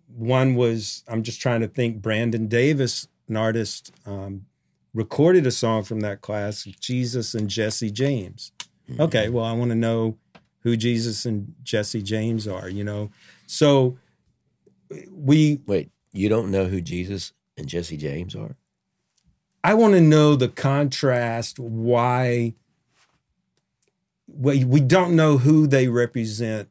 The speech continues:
Speaker 1: to the singer and why he's singing it.
Speaker 2: Gotcha.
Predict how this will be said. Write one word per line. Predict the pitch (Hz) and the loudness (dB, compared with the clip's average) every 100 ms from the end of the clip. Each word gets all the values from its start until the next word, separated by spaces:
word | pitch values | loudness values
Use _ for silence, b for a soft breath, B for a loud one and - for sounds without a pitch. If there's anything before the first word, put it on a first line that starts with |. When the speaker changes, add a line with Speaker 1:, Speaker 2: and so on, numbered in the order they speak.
| - | -12
Speaker 1:
to | 113 | -10
the | 101 | -8
singer | 98 - - 123 117 113 107 101 104 _ - | -10 -10 -8 -6 -4 -4 -6 -6 -8 _ -12
and | 101 | -10
why | 95 87 | -8 -10
he's | 95 | -12
singing | - - 92 90 | -12 -12 -14 -18
it. | - _ _ | -20 _ _
Speaker 2:
Gotcha. | 65 65 - - | -18 -18 -20 -20